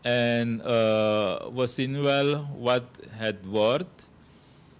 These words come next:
eh, voor ons, eh, uiteindelijk. Maar voor het komend jaar zijn we wel positief gestemd als we kijken naar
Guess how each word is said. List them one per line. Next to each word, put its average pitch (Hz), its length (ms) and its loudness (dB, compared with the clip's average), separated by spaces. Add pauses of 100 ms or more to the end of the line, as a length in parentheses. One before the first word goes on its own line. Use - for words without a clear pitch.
(180)
eh, 123 380 4
voor 127 360 0
ons, - 680 -6 (680)
eh, 113 520 2
uiteindelijk. 120 1080 0 (960)
Maar 123 760 0
voor 127 420 0
het 120 200 -2
komend 127 460 -4
jaar 117 280 0
zijn 110 380 -4
we 98 340 -2 (420)
wel 120 460 0
positief 131 640 -6
gestemd 104 520 -6
als 104 220 -6
we 98 160 -10
kijken 98 420 -6
naar 98 420 -4